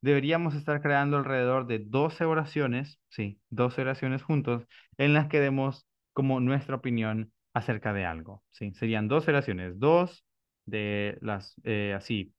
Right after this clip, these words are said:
positivas, ¿verdad? Con cualquier verbo, dos, eh, positivas con verbo be, dos positivas con el verbo can.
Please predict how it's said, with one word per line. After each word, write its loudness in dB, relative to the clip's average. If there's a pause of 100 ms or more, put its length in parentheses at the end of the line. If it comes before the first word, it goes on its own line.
positivas, 0
¿verdad? -2
Con -6
cualquier -8
verbo, 0 (360)
dos, 2 (240)
eh, -2
positivas -4
con -6
verbo -6
be, -4 (380)
dos -4
positivas -6
con -6
el -4
verbo -8
can. -2